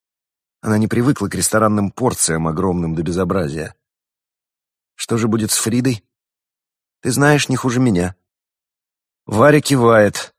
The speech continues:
Если Фриде очень повезет, то ее отправят в приют для лабораторных обезьян, где они живут почти без вмешательства человека.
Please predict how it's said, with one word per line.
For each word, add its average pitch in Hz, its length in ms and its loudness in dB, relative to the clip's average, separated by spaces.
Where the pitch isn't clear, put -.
Если 117 260 0
Фриде 151 320 2
очень 147 280 2
повезет, 139 500 2
то 143 100 -2
ее 135 220 4
отправят 131 440 2
в - 60 -8
приют 131 380 0
для 120 140 0
лабораторных 123 720 2
обезьян, 117 540 2
где 80 220 -2
они 90 160 -2
живут 90 300 -4
почти - 320 -6
без 95 180 -4
вмешательства 92 640 -4
человека. 95 640 -6